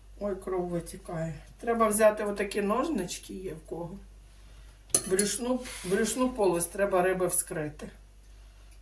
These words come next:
Ось так робимо. Всередину ножнички вставляємо.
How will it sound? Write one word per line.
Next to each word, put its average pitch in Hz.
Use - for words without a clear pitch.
Ось 208
так 156
робимо. 175
Всередину 185
ножнички 165
вставляємо. 160